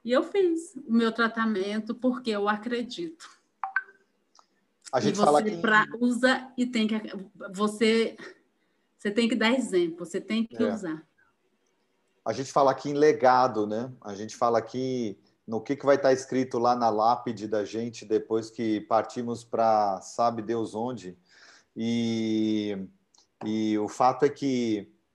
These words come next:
Speaker 2: onde que, qual que é o teu legado exatamente, Eva? O que que você quer deixar de, de, de, de, de, de produto, né, dessa tua, dessa tua vida aqui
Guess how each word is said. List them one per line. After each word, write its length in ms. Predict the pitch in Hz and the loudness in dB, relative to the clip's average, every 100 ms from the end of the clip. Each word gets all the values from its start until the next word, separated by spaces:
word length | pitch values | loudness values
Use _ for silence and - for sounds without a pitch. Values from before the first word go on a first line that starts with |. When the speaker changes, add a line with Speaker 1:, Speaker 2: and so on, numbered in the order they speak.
| _ | _
Speaker 2:
onde 300 | - 135 151 | -4 -4 -4
que, 720 | - 175 165 151 139 127 117 95 | -8 -2 2 4 4 4 0 0
qual 180 | 135 151 | 2 2
que 100 | 165 | 2
é 40 | |
o 60 | 180 | 0
teu 180 | 175 180 | 0 0
legado 560 | 175 131 120 110 104 | 0 4 6 6 4
exatamente, 840 | 107 104 110 120 110 107 101 - 120 | -2 0 -2 -2 -4 -4 -8 -4 -2
Eva? 240 | 113 92 | -2 -4
O 60 | 95 | -6
que 140 | 135 | -6
que 60 | 131 | -6
você 240 | 135 143 | -4 -4
quer 160 | 135 135 | -2 -2
deixar 480 | 127 123 - 123 | -2 -4 0 0
de, 400 | 117 107 110 98 - _ _ _ _ _ _ _ _ _ _ - | 0 -2 -4 -4 -12 _ _ _ _ _ _ _ _ _ _ -18
de, 1000 | 98 113 113 110 104 101 98 95 90 90 | -6 -2 2 2 2 0 -2 -4 -6 -12
de, 260 | 95 117 - | -8 -8 -8
de, 540 | 101 95 101 98 92 - _ _ _ - | -18 -10 -6 -6 -8 -12 _ _ _ -20
de, 340 | 92 110 107 | -10 -8 -8
de 160 | 104 117 - - | -8 -12 -10 0
produto, 600 | 151 127 143 160 156 113 | 2 2 4 2 2 -2
né, 200 | 107 139 | 0 -2
dessa 380 | 113 107 - 107 | -2 -4 -4 -6
tua, 580 | - 123 117 104 92 98 | -4 0 0 0 -4 -12
dessa 220 | 107 - 113 | -12 -8 -4
tua 200 | 123 110 | 0 0
vida 280 | 110 117 | -2 0
aqui 420 | 110 - 120 117 | 0 -2 -6 -8